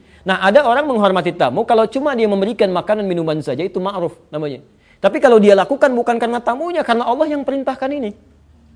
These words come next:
Ya, karena Nabi yang pengen ini. Ketika dia lakukan sesuatu karena Allah, maka berubah kalimatnya dari ma'ruf jadi ihsan. Saya mau minum, kenapa orang minum umumnya? Karena haus.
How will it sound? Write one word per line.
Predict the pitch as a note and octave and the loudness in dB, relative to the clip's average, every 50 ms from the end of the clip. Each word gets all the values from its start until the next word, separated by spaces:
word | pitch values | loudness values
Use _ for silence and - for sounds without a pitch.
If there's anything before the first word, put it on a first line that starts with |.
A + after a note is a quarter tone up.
| _ _ _ _ _ _ _ _ _ - | _ _ _ _ _ _ _ _ _ -8
Ya, | F#3 | -4
karena | - G#3 G#3+ A3+ A3+ | -2 -2 0 0 0
Nabi | A#3+ C4 D#4 E4 E4+ D#4 | 0 0 -2 0 0 0
yang | E4 D4 C#4+ C#4+ | 0 2 4 4
pengen | C4 C4 C4 C4+ | 4 4 2 -2
ini. | C#4 D#4 C#4 G#3+ F#3+ | -2 -4 -4 -6 -4
Ketika | E3+ G#3 F#3+ A3 F3 G3+ G3 | -4 -4 -4 -2 0 0 2
dia | F3+ F3+ - - | 4 4 4 4
lakukan | - E3 - C4+ - D4 B3+ G#3 | 4 2 0 0 2 2 0 0
sesuatu | A3 G3 - G#3+ B3+ B3+ A#3 A3+ | -2 -4 -4 -4 -4 -2 -2 -4
karena | - - G3+ F#3 F#3 F3+ D#3+ D3 | -2 0 -2 0 0 0 -2 -4
Allah, | C#3+ C#3+ F#3+ C4 C4 | -6 -6 -6 -6 -6
maka | A#3 G#3 - F#3 D#3+ | -6 -6 -4 -4 -6
berubah | D3+ D#3+ F#3+ A#3 A#3 A3 G3 D#3 | -4 -4 -4 -4 -2 -2 -2 -2
kalimatnya | - D#3+ D3+ D#3 F3+ G#3+ - F3 | -2 -6 -4 -4 -4 -6 -6 -6
dari | D3+ D3 D3 | -6 -6 -6
ma'ruf | D#3 D#3+ E3+ E3+ F3+ G3 - | -6 -8 -8 -8 -10 -10 -10
jadi | D3+ C#3+ C#3+ C#3+ C3+ | -10 -10 -10 -10 -14
ihsan. | - - A#2+ G#2+ G#2 _ _ _ _ _ _ _ _ _ _ _ _ _ _ _ _ _ _ _ _ _ _ | -14 -16 -18 -18 -20 _ _ _ _ _ _ _ _ _ _ _ _ _ _ _ _ _ _ _ _ _ _
Saya | - - G#3 A#3 | -4 -2 -2 2
mau | A#3+ A3+ A3 G#3 | 4 4 4 4
minum, | A3 B3 B3 G#3 E3+ D3+ D#3 E3+ F3 - _ - | 2 0 0 0 0 -2 -2 -6 -10 -16 _ -10
kenapa | F#3 G#3+ A#3+ A3+ C4 | -8 -6 -4 -2 -2
orang | B3+ A#3 A3+ | -2 0 -2
minum | A3 A3 A3 G#3+ G#3 | -2 0 0 0 0
umumnya? | G3+ G3 G3 F#3+ G3 G3 G3 G#3+ A3 - _ _ _ _ _ _ _ _ _ _ _ _ _ _ _ - - - - - - - - - - _ - | 0 -2 -2 -2 -4 -4 -6 -8 -10 -16 _ _ _ _ _ _ _ _ _ _ _ _ _ _ _ -20 -20 -20 -20 -20 -20 -20 -20 -20 -18 _ -6
Karena | D#3+ D#3 F#3 A3 A#3 | -6 -4 -4 -4 -6
haus. | A#3+ C4+ D#4+ F#4+ G#4 C#4 A3 F3+ - - _ | -6 -4 -2 -2 -2 -2 -2 -6 -10 -14 _